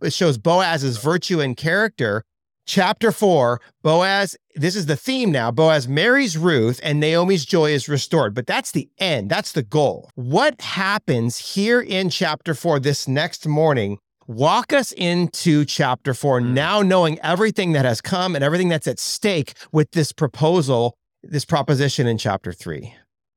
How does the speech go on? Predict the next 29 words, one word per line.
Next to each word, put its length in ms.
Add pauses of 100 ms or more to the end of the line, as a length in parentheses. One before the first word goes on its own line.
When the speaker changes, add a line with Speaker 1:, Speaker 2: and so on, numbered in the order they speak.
(800)
Speaker 2:
Well, 120
when 60
we 100
come 200
to 100
chapter 340
four, 460
we 240
see 220
that 180
the 160
event 380
takes 280
place 600
first 520
at 180
the 100
gate. 520 (460)
The 140
gate 260
of 120
the 80
city 520
was 240
where 180
a 60
lot 200
of 80
the 100